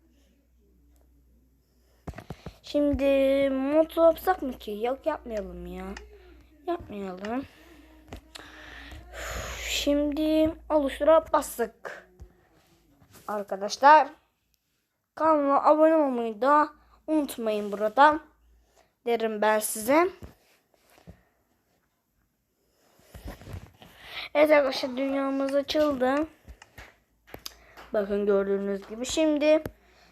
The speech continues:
evimizi yapmaya başlayacağız. Ben daha tatlış, böyle daha böyle renkli renkli ev yapmak istiyorum.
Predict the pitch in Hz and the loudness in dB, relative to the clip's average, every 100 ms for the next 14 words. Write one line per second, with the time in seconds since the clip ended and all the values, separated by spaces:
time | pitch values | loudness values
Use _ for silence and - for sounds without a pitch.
0 | - 320 320 285 269 320 - 302 311 277 | -6 0 2 0 0 0 0 -2 0 0
1 | 254 202 185 196 - - _ _ - - | -2 -8 -12 -14 -14 -20 _ _ -20 -18
2 | - 294 311 - - _ _ _ - - | -2 2 2 0 -20 _ _ _ -20 -20
3 | - _ - - - - - - - 339 | -20 _ -20 -20 -20 -20 -20 -8 4 6
4 | 294 330 330 311 302 294 - 294 294 285 | 8 6 6 0 -2 -16 -6 0 2 4
5 | 311 302 269 285 285 277 285 - _ _ | 6 4 4 2 4 2 0 -4 _ _
6 | _ - _ 247 277 285 311 294 285 262 | _ -20 _ -6 -4 -4 -6 -2 0 0
7 | 262 302 - 262 277 254 - 220 208 - | 0 2 4 4 4 2 0 -8 -12 -20
8 | _ - 226 220 220 262 320 | _ -2 2 2 0 0 -2